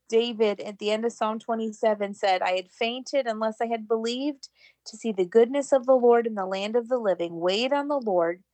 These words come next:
Be of good courage, and he shall strengthen thine heart. Wait, I say, on the Lord. And that idea of waiting is the same idea as trusting. Trust in the Lord.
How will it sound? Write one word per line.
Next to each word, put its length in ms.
Be 280
of 120
good 260
courage, 500
and 180
he 180
shall 200
strengthen 640
thine 260
heart. 340
Wait, 280
I 140
say, 220
on 120
the 80
Lord. 340
And 120
that 120
idea 360
of 120
waiting 580
is 180
the 100
same 320
idea 420
as 220
trusting. 600
Trust 520
in 120
the 100
Lord. 420